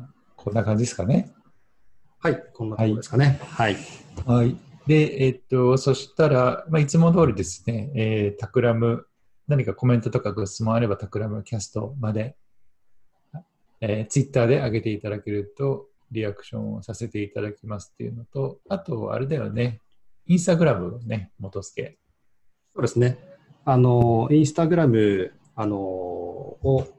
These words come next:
Speaker 2: えっと、開設しましたので、そちらをぜひ、あの、フォローいただいて、まあ、いろいろ、あの、ニューヨークの様子とか、ここで取り上げる、えー、ものについて写真をアップしていこうと思いますので、あの、お気軽にフォローいただければ嬉しいです。
Speaker 1: はい。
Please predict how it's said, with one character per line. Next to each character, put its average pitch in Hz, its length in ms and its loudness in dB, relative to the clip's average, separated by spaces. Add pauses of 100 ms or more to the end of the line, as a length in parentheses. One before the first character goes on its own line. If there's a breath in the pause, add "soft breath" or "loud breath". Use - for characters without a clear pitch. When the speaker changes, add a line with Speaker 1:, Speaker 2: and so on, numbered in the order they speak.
Speaker 2:
え 104 80 -8
っ 101 40 -8
と、 - 120 -20
開 107 160 -4
設 - 220 -18
し 107 100 -6
ま 107 120 -4
し - 80 -14
た 92 100 -12
の 95 120 -12
で、 127 300 0
そ - 140 -18
ち - 100 -6
ら 135 100 2
を 127 60 2
ぜ 139 120 0
ひ、 101 160 -6
あ 90 80 -8
の、 92 460 -18
フ 131 60 -12
ォ - 20 -8
ロ 98 140 -10
ー - 20 -18
い 90 40 -20
た 92 120 -20
だ 92 120 -20
い 90 80 -20 (120)
て、 104 240 -10 (260)
ま 156 60 -10
あ、 - 20 -8
い - 20 -8
ろ 151 80 0
い 147 60 0
ろ、 143 260 -2 (360)
あ 127 60 -8
の、 120 100 -4
ニ 123 80 -2
ュ - 20 0
ー 131 40 2
ヨ 127 80 -2
ー - 40 -8
ク 85 60 -16
の 92 60 -12
様 101 160 -2
子 - 60 -16
と - 100 -16
か、 - 260 -18 (260)
こ - 80 -20
こ 104 60 -10
で 104 60 -10
取 107 180 -8
り 107 40 -4
上 104 100 -6
げ 104 100 -6
る、 101 260 -8 (320)
え 107 80 -10
ー、 - 20 -8
も 110 100 -6
の 113 80 -4
に 98 120 -10
つ - 140 -16
い 90 40 -8
て - 100 -20
写 98 80 -14
真 104 320 -8
を 104 200 -10 (100)
ア 113 80 -10
ッ - 40 -12
プ - 100 -20
し - 80 -18
て - 80 -16
い - 20 -14
こ 95 100 -12
う 95 40 -16
と 95 80 -20
思 95 140 -16
い 92 60 -16
ま 95 120 -18
す - 140 -20
の 87 100 -16
で、 - 240 -16 (440)
あ 113 80 -6
の、 101 140 -6
お 104 60 -12
気 120 120 -4
軽 101 200 -4
に 92 160 -14 (320)
フ 123 60 -2
ォ - 20 -2
ロ 98 80 -4
ー - 20 -8
い - 40 -10
た 92 80 -14
だ 90 100 -14
け 92 100 -20
れ 95 100 -14
ば - 140 -14 (240)
嬉 98 280 -10
し - 20 -20
い - 40 -20
で - 60 -20
す。 - 500 -18 (360)
Speaker 1:
は 120 180 4
い。 120 220 0